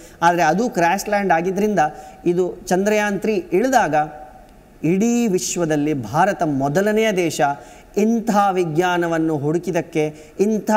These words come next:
ಒಂದು ಉಪಕರಣವನ್ನು ಮಾಡಿದ್ದಕ್ಕೆ, ಹಾಗೂ ಚಂದ್ರನ ದಕ್ಷಿಣ ಧ್ರುವ ಪ್ರದೇಶದಲ್ಲಿ ಇಳಿದಂಥ ದೇಶ ಭಾರತನ ಮೊದಲನೇ ಆಗಿರ್ತದೆ. ಹಾಗಾಗಿ, ಆ, ವಿಶ್ವದಲ್ಲಿ ಕೇವಲ ನಾಲ್ಕು ಐದು ದೇಶಗಳಲ್ಲಿ ಭಾರತವೂ ಒಂದಾಗಿರ್ತದೆ.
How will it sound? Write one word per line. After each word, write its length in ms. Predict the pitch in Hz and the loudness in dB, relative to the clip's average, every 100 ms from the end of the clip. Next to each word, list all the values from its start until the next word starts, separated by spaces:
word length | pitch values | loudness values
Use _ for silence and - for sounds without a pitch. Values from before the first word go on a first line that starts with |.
| 214 196 | 2 2
ಒಂದು 160 | 180 | 0
ಉಪಕರಣವನ್ನು 840 | 156 185 180 175 165 160 160 151 135 | -2 -2 0 0 0 0 0 -2 -2
ಮಾಡಿದ್ದಕ್ಕೆ, 640 | 127 185 180 160 156 156 - - | -2 0 -2 -2 -4 -6 -12 -4
ಹಾಗೂ 260 | 165 170 180 | 0 0 0
ಚಂದ್ರನ 540 | - 185 202 202 190 | 0 -2 0 0 0
ದಕ್ಷಿಣ 420 | 165 160 - 214 | 0 -2 -2 -2
ಧ್ರುವ 200 | 196 180 | 0 0
ಪ್ರದೇಶದಲ್ಲಿ 720 | 175 170 165 156 151 160 147 143 - - | 0 0 0 0 0 0 0 -4 -14 -4
ಇಳಿದಂಥ 480 | 190 226 214 196 190 196 165 | 0 2 2 0 2 2 2
ದೇಶ 240 | 160 156 151 143 - - 135 | 0 0 0 -2 -6 -10 0
ಭಾರತನ 360 | 160 160 165 | 0 2 -2
ಮೊದಲನೇ 380 | 139 139 151 147 | 0 0 0 0
ಆಗಿರ್ತದೆ. 420 | 131 113 - 117 | -2 -4 -8 -16
ಹಾಗಾಗಿ, 480 | 123 156 180 180 165 - - - | -2 2 4 2 -2 -6 -18 -4
ಆ, 100 | 156 | 0
ವಿಶ್ವದಲ್ಲಿ 760 | 147 170 175 208 202 190 196 202 | 2 0 0 0 2 2 -2 -4
ಕೇವಲ 520 | - - 220 233 226 | -14 -2 0 2 0
ನಾಲ್ಕು 480 | 196 190 220 214 208 | 0 0 0 0 0
ಐದು 220 | 196 185 | 0 0
ದೇಶಗಳಲ್ಲಿ 680 | 185 196 196 185 160 - - | -2 -2 0 0 -2 -6 -8
ಭಾರತವೂ 640 | 131 156 170 165 175 185 | -2 0 0 0 0 0
ಒಂದಾಗಿರ್ತದೆ. 680 | 160 156 135 117 104 - 101 | 0 0 0 -4 -8 -14 -20